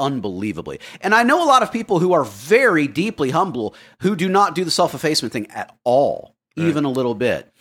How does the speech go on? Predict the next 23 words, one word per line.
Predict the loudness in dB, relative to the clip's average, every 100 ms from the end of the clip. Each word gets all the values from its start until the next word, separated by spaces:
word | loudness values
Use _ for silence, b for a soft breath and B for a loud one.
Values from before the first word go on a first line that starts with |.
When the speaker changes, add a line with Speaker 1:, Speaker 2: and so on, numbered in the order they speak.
| B B
Speaker 1:
If | -6 -4
you | -2
want | 0
to | 0
be | 0
self-effacing, | 0 -2 -4 -4 -2 -2 -2
there's | -4
nothing | -4 -2 -2
inherently | -2 -4 -4 0
wrong | 0 0
with | -2
that. | -4 -4
There's | -2
nothing | -2 0
inherently | 0 -2 -6
good | -2 0 2
about | 2 0 0
it | -2
either, | -2 -4 -8 b b _
but | -4
it's | -4 -4
not | -4 0 0 -2 -8
humility. | -10 -8 -6 -8 -10 -16 -20